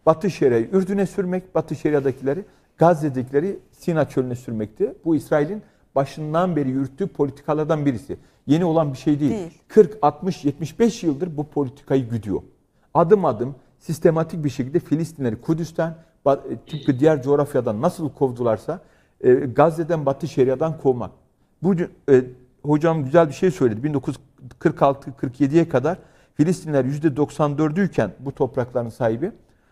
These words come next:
Speaker 1: Birleşmiş Milletler Taksim Planı'yla birlikte yüzde altmış, yetmişi verildi İsrail'e.
Speaker 2: Tabii.
Speaker 1: Bugün Filistinler yüzde otuzun mücadelesini vermiyor. Yüzde on sekizin bile değil.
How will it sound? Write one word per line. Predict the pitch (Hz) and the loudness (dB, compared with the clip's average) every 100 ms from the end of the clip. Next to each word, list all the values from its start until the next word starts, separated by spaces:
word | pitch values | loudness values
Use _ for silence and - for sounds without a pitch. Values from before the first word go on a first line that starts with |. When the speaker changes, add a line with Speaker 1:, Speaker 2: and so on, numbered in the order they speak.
| _ _ 123 | _ _ -20
Speaker 1:
Birleşmiş | 139 143 180 165 202 - | -14 0 0 2 -2 -4
Milletler | 156 127 135 | -4 0 0
Taksim | 165 147 202 170 | 0 -2 -4 -4
Planı'yla | 160 143 139 135 117 | 0 0 0 -2 -4
birlikte | 123 123 | -4 -8
yüzde | 185 139 139 | -8 -8 -2
altmış, | 139 131 143 - | -2 -2 -10 -8
yetmişi | 139 131 - 110 | -8 -8 -12 -2
verildi | 151 185 185 | 0 0 -2
İsrail'e. | 190 196 175 202 | -6 -4 -2 -4
Speaker 2:
Tabii. | 202 - _ - | -8 -16 _ -6
Speaker 1:
Bugün | 180 175 | -4 -4
Filistinler | 160 175 165 165 151 | -4 -6 -8 -6 -6
yüzde | 131 151 151 175 - - | -4 -6 -2 -2 -2 -4
otuzun | 147 - 156 185 | -4 -4 -8 -4
mücadelesini | 165 147 160 147 147 - 165 | -4 -2 0 0 -4 -6 -2
vermiyor. | 156 165 131 90 | 2 2 2 -6
Yüzde | 117 156 190 | -6 2 2
on | 180 | 2
sekizin | 143 170 160 233 190 | 0 -2 -2 -2 0
bile | 131 95 | 0 -2
değil. | 82 | -8